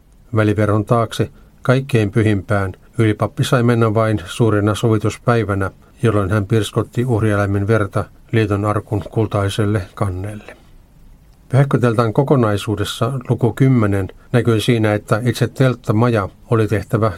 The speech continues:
kymmenestä kangaskaistasta. Myös telttamajan seinälaudoissa näkyy luku kymmenen, sillä jokaisen niistä tuli olla kymmenen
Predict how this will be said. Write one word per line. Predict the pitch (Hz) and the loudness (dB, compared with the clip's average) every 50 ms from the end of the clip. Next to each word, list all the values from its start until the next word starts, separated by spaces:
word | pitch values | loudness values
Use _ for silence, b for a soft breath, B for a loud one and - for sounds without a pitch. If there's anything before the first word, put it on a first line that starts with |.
| - - | -4 -2
kymmenestä | 123 117 110 107 104 101 104 98 - - - 156 151 - - - | 0 2 2 2 2 2 0 -2 -2 -2 -4 -4 -4 -6 -12 -4
kangaskaistasta. | - 123 110 104 101 104 101 - - - 120 110 101 - - - - - - - - - - - - - - - - _ _ _ - - - - - | -2 0 0 2 0 -2 -2 -4 -4 -2 -2 -2 0 -2 -6 -10 -10 -12 -12 -12 -14 -16 -18 -18 -20 -20 -20 -20 -20 _ _ _ -20 -20 -20 -2 2
Myös | 123 123 117 - | 2 2 2 2
telttamajan | - 135 127 123 - 131 117 110 113 113 113 110 110 117 131 139 | 2 0 0 2 0 0 2 2 2 4 2 2 0 0 -2 -4
seinälaudoissa | - - 139 123 117 117 110 120 127 131 135 127 110 104 98 98 - - 110 | -2 0 2 2 4 2 2 2 2 2 2 2 2 0 -2 -2 -2 -2 0
näkyy | 104 104 104 - 113 104 101 | 0 0 0 0 -2 -2 -2
luku | 101 - 110 101 | -2 -2 -4 -2
kymmenen, | - - 127 123 110 104 104 101 101 98 98 b b b b - | 2 2 4 4 4 4 2 2 0 -2 -4 b b b b -16
sillä | - - 120 104 110 | -4 0 0 2 2
jokaisen | 110 117 - 123 110 - - 113 107 110 | 2 2 2 2 0 2 2 2 2 4
niistä | 117 120 117 - - - 95 87 - - | 4 2 2 0 -2 -4 -4 -6 -6 -6
tuli | - 113 - 101 | -6 -4 -2 0
olla | 104 101 104 98 - - | 0 0 0 -2 -4 -4
kymmenen | - - 110 104 101 101 101 101 101 98 | -2 0 2 2 2 2 2 0 -2 -2